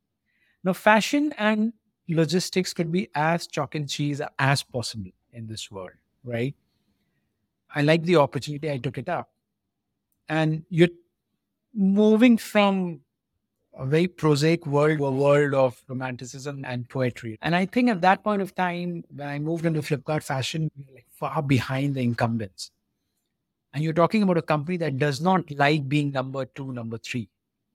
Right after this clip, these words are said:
I mean, if you are leading a category, you better be number one, right? So it took me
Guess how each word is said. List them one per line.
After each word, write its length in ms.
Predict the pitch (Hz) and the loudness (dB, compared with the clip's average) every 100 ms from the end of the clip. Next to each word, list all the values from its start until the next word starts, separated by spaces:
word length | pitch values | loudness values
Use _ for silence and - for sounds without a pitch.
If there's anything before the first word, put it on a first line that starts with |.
| _ - | _ -18
I 120 | 127 | -10
mean, 220 | 123 120 | -8 -6
if 160 | 120 143 | -6 0
you 140 | 143 | 2
are 80 | 135 | 4
leading 260 | 131 139 135 | 2 0 -2
a 40 | |
category, 440 | 131 123 127 127 | -4 -4 -6 -4
you 120 | 123 120 | -2 0
better 180 | 123 | 2
be 80 | 120 | 2
number 240 | 120 113 113 | 0 -6 -6
one, 280 | 127 113 - | -6 -8 -12
right? 280 | - _ 120 _ _ _ _ _ _ _ _ _ _ _ _ | -20 _ _ _ _ _ _ _ _ _ _ _ _ _ _
So 180 | - | -12
it 60 | 185 | -2
took 320 | - 311 - - | 0 0 0 2
me 420 | 214 202 196 | 4 4 0